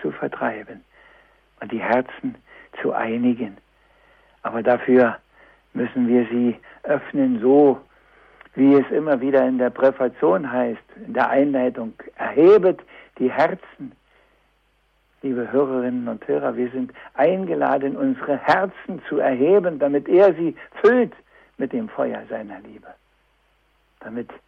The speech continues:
der Überfluss seiner Liebe auch bei uns zum Überfluss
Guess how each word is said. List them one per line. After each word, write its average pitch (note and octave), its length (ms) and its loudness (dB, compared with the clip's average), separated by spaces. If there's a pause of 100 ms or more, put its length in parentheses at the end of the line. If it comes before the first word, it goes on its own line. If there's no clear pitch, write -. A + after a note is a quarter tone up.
(680)
der - 100 -4
Überfluss C3+ 600 2 (460)
seiner A#2+ 340 0
Liebe A#2+ 340 -4 (760)
auch B2 240 0 (320)
bei B2 140 0
uns D3 240 -2 (160)
zum C#3+ 180 -6
Überfluss B2+ 540 -2